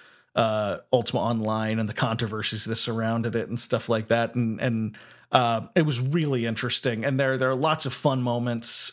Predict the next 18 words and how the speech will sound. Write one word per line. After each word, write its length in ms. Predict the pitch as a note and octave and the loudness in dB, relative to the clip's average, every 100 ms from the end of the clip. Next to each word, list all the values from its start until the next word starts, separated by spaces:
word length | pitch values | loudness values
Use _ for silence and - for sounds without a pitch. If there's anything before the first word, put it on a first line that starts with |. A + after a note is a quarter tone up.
| - | 0
um, 560 | A2+ A#2 A2+ A2 G#2+ - - - _ _ _ _ _ | 0 0 0 -2 -4 -8 -18 -20 _ _ _ _ _
that 680 | - D#3 - D3+ B2 C3+ - | -8 -8 -6 -2 2 2 2
people 200 | C3+ B2 | 0 2
talk 260 | D3 B2+ | 2 2
about. 220 | C#3 C3 B2 | 2 2 0
Like, 140 | C3+ | 2
for 160 | D#3+ C3+ | 2 2
example, 640 | A2+ C#3+ B2+ C3+ B2 B2 | 0 0 2 2 2 -2
Lord 360 | C#3+ B2+ B2+ A#2+ | -2 0 0 2
British's, 600 | C3 A#2+ A#2 B2+ G#2+ - | 2 2 0 -2 -2 -2
uh, 320 | A#2 A2 A2 - | 0 -2 -2 -2
uh, 260 | C3 A2+ - _ - | -2 -2 -4 _ 2
alter 300 | D3 C#3 C3+ | 2 2 0
ego 220 | C3+ C#3 | 2 0
character 500 | C3 D3 C3 - C3 | 2 2 2 0 0
in 260 | G3+ E3+ D#3 | 2 2 2
the 80 | C#3+ | 0
game, 580 | B2 C#3+ C#3+ C#3 C#3 | 0 2 2 0 -2